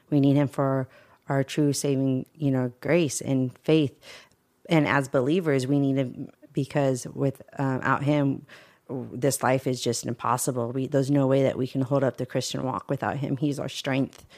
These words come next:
He is our support. And, um, he is just, he's there for us with comfort, with, um, discipline that we need to grow. He's there with us for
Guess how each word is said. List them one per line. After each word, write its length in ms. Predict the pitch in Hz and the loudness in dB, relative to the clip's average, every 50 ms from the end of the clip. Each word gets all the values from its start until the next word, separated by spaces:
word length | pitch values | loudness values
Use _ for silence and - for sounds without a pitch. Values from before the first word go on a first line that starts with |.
| - - - - _ | -20 -20 -20 -20 _
He 240 | _ - 147 139 139 | _ -2 0 2 4
is 220 | 135 131 131 123 120 | 4 2 2 0 -4
our 120 | - 131 131 | -4 -4 -4
support. 640 | - - 135 - - - 139 135 127 131 131 - - _ _ _ - - _ _ _ _ - | -4 -4 -8 -8 -6 -4 -2 0 0 0 -2 -2 -6 _ _ _ -20 -20 _ _ _ _ -4
And, 440 | 143 139 135 131 131 127 127 120 - - | -2 0 0 0 0 0 -2 -2 -4 -4
um, 360 | 127 135 131 131 127 131 123 110 _ _ _ _ _ _ _ _ _ _ _ _ _ _ _ _ _ - _ - | -2 0 0 2 0 0 -2 -4 _ _ _ _ _ _ _ _ _ _ _ _ _ _ _ _ _ -20 _ -14
he 240 | - - 147 147 147 | -4 0 2 4 4
is 160 | 143 131 127 | 2 2 -2
just, 460 | - - 151 139 127 - - - - _ - - - - _ _ _ | -2 0 2 2 2 0 -4 -6 -10 _ -20 -20 -20 -20 _ _ _
he's 260 | - 143 - 165 143 120 | -10 -2 0 0 2 4
there 200 | 156 151 151 151 | 4 4 4 2
for 180 | - - 151 | 2 0 0
us 220 | 143 143 135 - - - | 2 0 0 -4 -10 -8
with 320 | 139 131 147 139 - - | -2 0 0 0 0 -2
comfort, 600 | - - 151 143 143 - 151 151 147 - - - _ - - - - _ - | 0 2 2 2 2 2 2 2 2 0 -4 -10 _ -20 -20 -20 -20 _ -10
with, 680 | 151 135 139 147 147 143 135 135 131 - - - - - | -6 -2 2 4 4 4 4 2 0 -4 -12 -20 -16 -8
um, 500 | - 143 135 135 135 127 123 123 123 120 - _ _ _ - - | -4 -4 -2 -2 -2 -2 -2 -4 -4 -6 -8 _ _ _ -6 0
discipline 600 | 170 151 - - 151 - - 151 156 175 196 185 _ _ _ - | 0 0 0 0 -4 0 2 2 4 4 2 -2 _ _ _ 2
that 160 | 156 147 135 | 2 4 4
we 80 | 143 | 4
need 200 | 143 135 139 135 - | 4 4 2 2 0
to 80 | - | -2
grow. 460 | 131 135 139 139 135 135 143 160 180 175 - - - - - - _ | -4 0 2 2 4 4 4 4 2 0 -6 -18 -20 -20 -20 -20 _
He's 240 | - - 156 127 127 | -2 0 0 2 4
there 160 | 147 143 143 | 4 4 4
with 160 | 143 143 143 | 4 2 2
us 280 | 147 139 139 - - - | 2 0 0 0 -4 -10
for 600 | - - - 143 143 139 135 135 135 131 131 - | -10 -6 -2 0 2 2 2 2 0 0 -2 -4